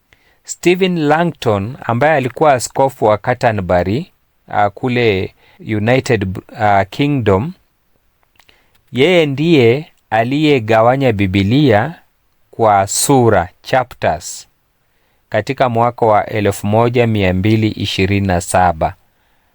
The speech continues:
ah, kipindi hiki ama baada ya Mwokozi. Naye ku-, mchapishaji mmoja wa Kifaransa kwa jina Robert Estienne, wengine humuita Robert Stephanus.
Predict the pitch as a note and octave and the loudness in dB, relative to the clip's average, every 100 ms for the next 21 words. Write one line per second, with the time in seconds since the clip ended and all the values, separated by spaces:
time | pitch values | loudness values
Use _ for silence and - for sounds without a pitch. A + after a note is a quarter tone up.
0 | _ - G2 F#2 - - G#2+ G#2 G2+ A2 | _ -10 -6 -6 -8 -8 -6 -4 -2 -2
1 | G#2 - F2+ F2 _ - G#2 G2 F2 F#2 | -2 -4 -10 -10 _ -10 -4 -2 -4 -6
2 | _ F2+ F#2 F#2+ G2 F2+ F2 E2+ - G2 | _ -2 0 2 0 -2 -2 -8 -4 -4
3 | F2+ E2 - G2 _ _ _ _ _ _ | -4 -6 -14 -20 _ _ _ _ _ _
4 | _ _ _ _ _ _ _ - C3 F#3+ | _ _ _ _ _ _ _ -8 -2 0
5 | F#3 - E3 D3+ C3+ D3 C3+ C#3 - F3+ | 0 -2 -6 -4 -2 -2 -2 -2 0 0
6 | D#3+ C#3+ C3+ C#3+ D3+ A#2+ G#2+ G#2+ - A#2 | 0 0 2 2 2 2 2 2 0 -4
7 | - A2 B2 B2+ G#2+ F#2 G#2+ D3 _ A2+ | 0 0 0 -2 -2 -2 -2 -4 _ -2
8 | G#2+ A2 C#3 C3+ A#2+ G2+ F#2+ - - - | -2 -2 -2 0 0 -2 -4 -8 -10 -2
9 | A#2+ C3 C3+ C#3 - - _ _ - A2+ | 0 0 0 0 -2 -16 _ _ -4 -2
10 | G#2+ - - D3+ A#2 F2 - _ _ A2+ | -2 -8 -2 0 0 -4 -10 _ _ -8
11 | A2 C#3 C#3+ A#2+ A2+ A2 B2 B2+ G2+ A#2 | -4 -2 0 0 0 0 0 2 2 2
12 | B2 B2+ B2+ - _ _ _ - - G#2 | 2 0 0 -4 _ _ _ -20 -8 -6
13 | F#2+ A2 A2 G#2 E2+ F2 - - | -2 -2 -2 -4 -6 -8 -14 -16